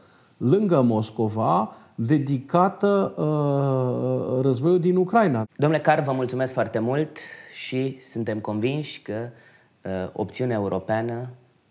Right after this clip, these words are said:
Speaker 2: opțiunea românească, nu, va fi cea care va prevala la Chișinău,
Speaker 1: Să sperăm.
Speaker 2: uh,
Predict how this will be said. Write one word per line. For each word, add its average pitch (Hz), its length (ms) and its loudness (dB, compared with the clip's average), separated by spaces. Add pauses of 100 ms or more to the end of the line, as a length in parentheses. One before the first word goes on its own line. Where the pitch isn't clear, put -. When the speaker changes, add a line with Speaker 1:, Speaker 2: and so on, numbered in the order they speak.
(140)
Speaker 2:
opțiunea 98 800 -6
românească, 98 800 -6
nu, 92 240 -12
va 92 180 -6
fi 92 160 -10
cea 101 180 -8
care 92 440 -10
va 87 100 -10
prevala 80 420 -6
la 78 100 -8
Chișinău, 80 560 -10
Speaker 1:
Să 139 160 -6
sperăm. 131 380 -2
Speaker 2:
uh, 69 540 -6